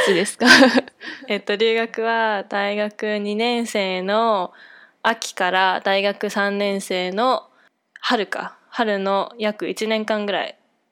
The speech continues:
Speaker 2: アメリカのコロラド州にある大学に留学しました。はい。
Speaker 1: それぐらい？
Speaker 2: それぐらいですかね。まあ、ざっとなんですけどね。
Speaker 1: ざっとだね。まあ、とりあえずざっと。
Speaker 2: とりあえずざっと。
Speaker 1: <laughs>
Speaker 2: はい。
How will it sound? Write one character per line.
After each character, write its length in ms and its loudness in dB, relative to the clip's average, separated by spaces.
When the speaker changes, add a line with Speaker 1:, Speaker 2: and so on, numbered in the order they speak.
Speaker 2:
ア 80 -6
メ 120 -4
リ 140 -6
カ 220 -2
の 440 0
コ 140 0
ロ 100 2
ラ 120 4
ド 100 2
州 220 -2
に 180 -2
あ 100 0
る 460 0
大 180 2
学 280 -4
に 340 -8
留 140 -4
学 240 -6
し 180 -12
ま 160 -12
し 80 -18
た。 240 -8
は 300 -4
い。 100 -8
Speaker 1:
そ 180 -8
れ 60 -2
ぐ 80 -4
ら 120 0
い？ 120 -4
Speaker 2:
そ 160 -12
れ 140 -4
ぐ 80 -2
ら 140 0
い 40 -2
で 120 -4
す 80 -12
か 100 -10
ね。 80 -8
ま 140 2
あ、 40 0
ざ 120 2
っ 120 -4
と 120 2
な 120 2
ん 60 -4
で 80 -4
す 100 -10
け 80 -6
ど 140 0
ね。 100 -8
Speaker 1:
ざ 80 4
っ 40 4
と 0 -
だ 80 -4
ね。 100 -12
ま 120 0
あ、 40 0
と 100 -2
り 80 4
あ 100 6
え 60 2
ず 120 0
ざ 100 2
っ 80 -2
と。 140 -2
Speaker 2:
と 80 4
り 100 4
あ 40 4
え 60 2
ず 100 -4
ざ 100 2
っ 100 -14
と。 80 -2
Speaker 1:
<laughs> 80 0
Speaker 2:
は 0 -
い。 60 0